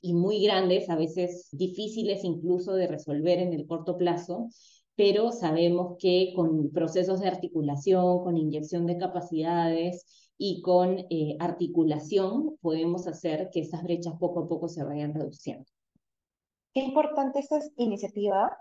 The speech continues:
Speaker 2: y sobre todo que les estén dando acompañamiento personas que son profesionales, ¿no? Que están atrás, a la vanguardia de todo este desarrollo y la transformación de la educación, ¿no? En ese, en, en el país, en el sector rural, ¿no? La educación rural, sí.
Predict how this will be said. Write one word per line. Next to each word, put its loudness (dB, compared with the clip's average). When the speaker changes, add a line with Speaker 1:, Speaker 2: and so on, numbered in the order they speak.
Speaker 2:
y -4
sobre 2
todo 4
que 2
les -6
estén -6
dando 0
acompañamiento -4
personas -8
que -4
son -6
profesionales, -2
¿no? -4
Que -2
están -2
atrás, 6
a 0
la 2
vanguardia 0
de -4
todo 0
este 0
desarrollo -4
y -6
la -4
transformación -4
de 2
la 2
educación, -4
¿no? -6
En -8
ese, -14
en, -10
en -8
el -10
país, 0
en -8
el -10
sector -8
rural, 4
¿no? -14
La -6
educación -6
rural, -2
sí. -10